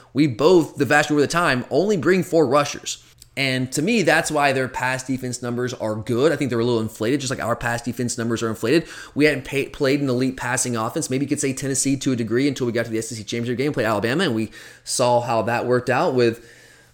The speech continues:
Bryce Young setting an S E C championship game record for passing yards in, in a single championship game. So I think just like our numbers against the pass were a little inflated, and I don't think it was really reflective and indicative of how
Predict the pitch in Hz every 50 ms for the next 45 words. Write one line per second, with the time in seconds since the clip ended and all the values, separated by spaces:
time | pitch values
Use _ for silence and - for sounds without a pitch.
0 | _ - 139 131 139 131 - 143 139 135 143 135 - 143 131 123 127 120 127 127
1 | 127 - 135 120 - 131 127 123 - 135 131 131 123 131 123 127 127 120 117 113
2 | 113 117 - 139 120 - 123 113 - 123 123 123 - 139 135 127 120 123 131 139
3 | 131 127 120 117 - - 120 117 110 - - 131 127 113 117 113 110 - 123 120
4 | 117 127 123 117 - 120 110 - - 120 117 113 113 127 156 185 190 - - -
5 | - - - - - - 151 139 135 131 - - - 165 160 - 175 143 - -
6 | 135 135 135 151 160 160 165 165 160 165 165 147 151 165 160 - 156 - 156 151
7 | 151 165 165 - 143 147 127 127 123 117 123 135 143 139 131 127 - 135 120 123
8 | 143 175 180 135 127 123 127 131 120 - - - - 147 131 135 127 117 127 139
9 | 131 120 117 - - - 131 127 123 - 151 147 131 123 120 117 107 127 127 147
10 | 135 139 123 117 101 113 - 127 127 123 120 117 117 113